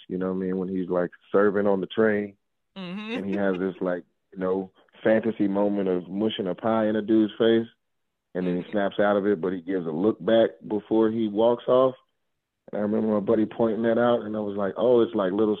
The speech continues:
Speaker 1: subtleties like that that you really catch, that, that there's humor in, in little things like that." So a look that I'm frozen on, that everybody's already thinking the same thing,
Speaker 2: <laughs>
Speaker 1: yeah, it always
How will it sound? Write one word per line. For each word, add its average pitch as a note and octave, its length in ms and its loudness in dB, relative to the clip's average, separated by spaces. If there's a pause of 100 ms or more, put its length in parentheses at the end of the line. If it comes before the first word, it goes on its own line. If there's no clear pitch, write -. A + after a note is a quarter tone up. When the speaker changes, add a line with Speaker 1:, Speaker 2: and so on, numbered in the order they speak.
Speaker 1:
subtleties G#2+ 580 -4
like F2+ 240 -8
that F#2 220 -4 (120)
that D#2 180 -6 (720)
you F#2+ 100 -2
really F2 320 -4
catch, - 340 -2 (120)
that, E2+ 220 -8
that F2+ 220 -2 (140)
there's G2 200 -4 (100)
humor A#2 340 -4
in, E2+ 340 -12 (160)
in F2+ 200 -8
little G#2+ 220 2
things E2 300 -8
like B1+ 180 -12
that." C#2+ 160 -8 (100)
So - 180 -6
a - 20 -8
look C3 340 4 (540)
that F#2+ 120 -4
I'm F#2 220 -4
frozen C3+ 400 6
on, C#3 280 4
that G2+ 120 0
everybody's A2 400 2
already A2 340 2
thinking A2 280 -2
the G#2 120 -6
same A2 240 -2
thing, A#2+ 360 -2 (360)
Speaker 2:
<laughs> - 180 -16
Speaker 1:
yeah, F2 120 -4
it F2 140 -2
always F#2+ 300 0